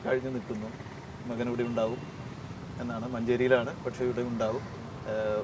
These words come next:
ഓണം ഇവിടെ തന്നെ നടക്കും. വിജയേട്ടൻ എല്ലാ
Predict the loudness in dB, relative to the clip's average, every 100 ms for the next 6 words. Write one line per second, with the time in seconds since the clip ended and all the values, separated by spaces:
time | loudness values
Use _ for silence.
0 | 0 0 0 2 4 6 6 4 0 -6
1 | -12 -10 -10 -10 -4 0 2 2 0 -4
2 | -10 -12 -10 -6 4 6 6 2 2